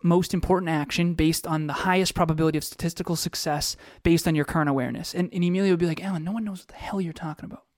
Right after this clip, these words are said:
Like, what does that even mean? If people didn't take statistics, they don't even know what you're talking about."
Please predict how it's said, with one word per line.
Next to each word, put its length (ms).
Like, 180
what 100
does 100
that 100
even 220
mean? 380
If 140
people 200
didn't 280
take 220
statistics, 600
they 80
don't 60
even 100
know 60
what 60
you're 100
talking 380
about." 220